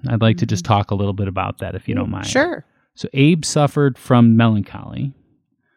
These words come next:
Speaker 1: Uh, it's a condition that was later referred to as clinical depression.
Speaker 2: Yeah, I would imagine.
Speaker 1: Mary struggled with the stresses of losing her son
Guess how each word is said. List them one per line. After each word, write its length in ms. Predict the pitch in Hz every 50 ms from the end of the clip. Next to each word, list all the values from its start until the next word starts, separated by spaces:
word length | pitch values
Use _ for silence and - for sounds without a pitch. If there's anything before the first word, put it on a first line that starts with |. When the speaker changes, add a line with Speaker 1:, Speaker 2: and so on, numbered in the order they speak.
| _ _ _ _ -
Speaker 1:
Uh, 200 | 107 110 104 104 -
it's 180 | - 117 - -
a 40 | 120
condition 720 | - 127 113 110 120 123 - - 143 147 151 135 123 - _
that 220 | - 117 110 - -
was 200 | 120 104 95 101
later 340 | 107 107 117 123 131 127
referred 400 | 117 117 117 - - 117 113 101 -
to 140 | - 120 110
as 120 | 104 -
clinical 480 | - - - 131 123 127 - - 123 107
depression. 680 | 110 98 - - 101 98 - - - 95 82 85 - -
Speaker 2:
Yeah, 380 | 202 190 185 175 160 147 143 139
I 100 | 139 147
would 160 | 151 156 156
imagine. 760 | 156 151 151 151 143 147 147 147 - - - - - - 165 _ _ _ _ _ _ _ _ _ _ _ _ _ _ _ _ _ _ _ _ _ _ _ _ _ _ _ _ _ _ _ -
Speaker 1:
Mary 320 | 147 143 170 196 214 202
struggled 560 | - - - 139 120 113 107 113 110 98 104
with 180 | 110 113 104 _
the 60 | -
stresses 520 | 110 - - - 110 104 - - 113 95 -
of 180 | 107 95 101
losing 460 | 107 107 101 92 107 104 104 101 101 90
her 160 | 95 101 95
son 560 | - - 117 107 98 92 92 95 98 101